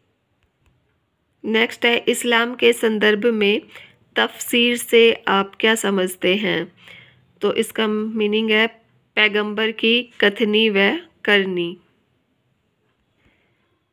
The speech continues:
नेक्स्ट है, निम्नलिखित में से किसने नदिया जिले के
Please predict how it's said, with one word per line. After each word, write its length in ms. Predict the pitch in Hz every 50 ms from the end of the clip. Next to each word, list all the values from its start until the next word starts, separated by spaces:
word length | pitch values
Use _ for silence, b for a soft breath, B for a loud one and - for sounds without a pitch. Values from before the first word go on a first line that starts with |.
| _ _ _
नेक्स्ट 340 | - 226 226 240 254 - -
है, 80 | 247 240
निम्नलिखित 500 | 240 247 240 240 247 254 - 262 240 233
में 200 | 226 233 233 233
से 180 | 233 - 240
किसने 540 | 240 240 240 233 - - 233 233 233 240 240
नदिया 460 | 240 226 226 214 208 220 220 226 226
जिले 400 | 226 208 233 220 220 214 220 220 226
के 320 | 220 - 214 208 214 226